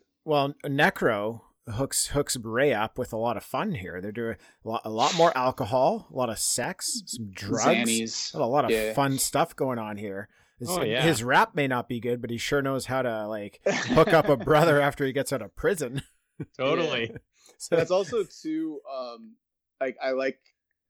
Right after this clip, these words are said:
Speaker 2: how it's like, again, like, this is, so this stuff that feels real to me.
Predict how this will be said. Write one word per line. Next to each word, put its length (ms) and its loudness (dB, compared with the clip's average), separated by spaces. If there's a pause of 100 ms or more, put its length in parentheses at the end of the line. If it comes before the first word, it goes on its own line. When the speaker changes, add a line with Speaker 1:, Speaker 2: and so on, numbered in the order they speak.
(140)
Speaker 2:
how 180 -2
it's 160 -10
like, 180 -10 (100)
again, 320 2
like, 180 -4
this 160 -8
is, 340 -12
so 220 6
this 100 2
stuff 140 -4
that 120 -6
feels 240 0
real 280 0
to 120 -10
me. 280 -2